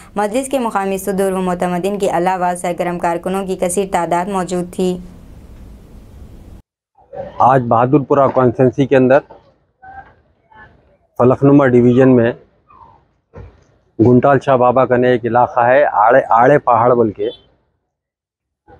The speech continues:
Speaker 2: मजलिस इत्तेहादल मुस्लिमीन और बैरिस्टर असदुद्दीन ओवैसी साहब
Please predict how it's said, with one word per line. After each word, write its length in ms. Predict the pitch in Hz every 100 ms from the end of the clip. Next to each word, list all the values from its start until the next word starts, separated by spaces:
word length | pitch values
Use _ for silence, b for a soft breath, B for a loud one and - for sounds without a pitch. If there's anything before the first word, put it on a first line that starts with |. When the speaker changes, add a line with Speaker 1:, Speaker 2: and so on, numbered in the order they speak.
| _
Speaker 2:
मजलिस 360 | 123 131 156 147
इत्तेहादल 500 | 131 147 139 135 143
मुस्लिमीन 580 | 135 123 139 147 156 151
और 160 | 135 113
बैरिस्टर 460 | 123 135 131 143
असदुद्दीन 540 | 127 139 131 135 139 131
ओवैसी 280 | 127 - 127
साहब 440 | 123 117 -